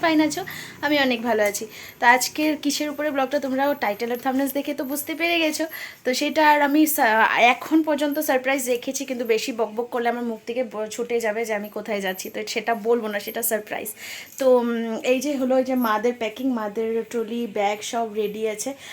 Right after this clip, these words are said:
আর আমার ব্যাগ আমাদের ঘরে সব রেডি আছে। আমি বের হবো আমার ঘর থেকে, আর মা তারা বের হবে এখান থেকে। আর এই যে আমার বোন ঠাকুর পূজা দিয়ে টিয়ে একদম কি নিয়েছো? পান, পানের ব্যাগ। দেখো পানের ব্যাগটা দেখলে বুঝতে পারছো কতগুলো পান।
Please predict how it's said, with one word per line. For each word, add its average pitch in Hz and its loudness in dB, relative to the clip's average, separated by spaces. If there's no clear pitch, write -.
আর 233 8
আমার 220 4
ব্যাগ 220 4
আমাদের 214 0
ঘরে 233 2
সব 233 -4
রেডি 220 0
আছে। 220 -2
আমি 240 0
বের 226 0
হবো 233 0
আমার 220 0
ঘর 226 -2
থেকে, 294 0
আর 220 2
মা 202 -2
তারা 220 -2
বের 226 -4
হবে 269 -2
এখান 254 -4
থেকে। - -10
আর 190 2
এই 196 -2
যে 202 -2
আমার 202 -2
বোন 202 -4
ঠাকুর 214 -6
পূজা 240 -2
দিয়ে 226 -2
টিয়ে 254 -2
একদম 226 -4
কি 277 0
নিয়েছো? 226 -2
পান, 247 0
পানের 262 0
ব্যাগ। 214 2
দেখো 214 -2
পানের 226 0
ব্যাগটা 220 -2
দেখলে 220 0
বুঝতে 226 -2
পারছো 226 -2
কতগুলো 220 0
পান। 208 0